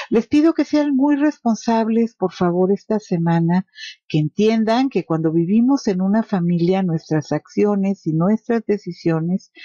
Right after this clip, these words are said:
golpean también a la familia. Todo lo que hacemos. La libertad, mis angelitos, que de eso vamos a hablar después,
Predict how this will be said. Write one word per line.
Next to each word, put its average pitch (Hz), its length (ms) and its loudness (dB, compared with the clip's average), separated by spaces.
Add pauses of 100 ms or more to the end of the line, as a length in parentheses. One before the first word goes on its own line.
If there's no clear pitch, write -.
(260)
golpean 185 480 -2
también 196 680 0
a 160 100 -2
la 156 160 -2
familia. 156 800 0 (500)
Todo 262 360 4
lo 220 180 0
que 175 160 0
hacemos. 151 640 -2 (300)
La 175 160 2
libertad, 262 800 2
mis 240 280 2
angelitos, 180 580 -2
que 180 140 0
de 180 140 4
eso 214 240 -2
vamos 202 360 -4
a 185 40 0
hablar 170 400 0
después, 180 600 -2